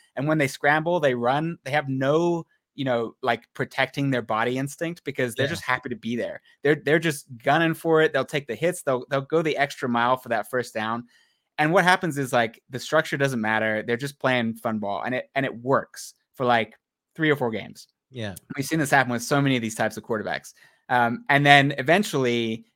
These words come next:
Speaker 1: the tape builds up on these guys, defenses figure out what they're doing,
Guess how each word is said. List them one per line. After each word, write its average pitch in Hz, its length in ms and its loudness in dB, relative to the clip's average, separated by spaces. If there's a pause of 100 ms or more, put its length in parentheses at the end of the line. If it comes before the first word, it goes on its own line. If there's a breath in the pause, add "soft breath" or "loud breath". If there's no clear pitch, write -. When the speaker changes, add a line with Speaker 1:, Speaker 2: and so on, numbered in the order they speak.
(120)
Speaker 1:
the 120 140 -4
tape 135 300 -2
builds 117 240 0
up 147 180 2
on 135 80 2
these 123 160 -4
guys, 120 500 2
defenses 113 560 -6
figure 110 320 -4
out 101 60 -2
what 104 100 -8
they're 104 120 -8
doing, 127 500 0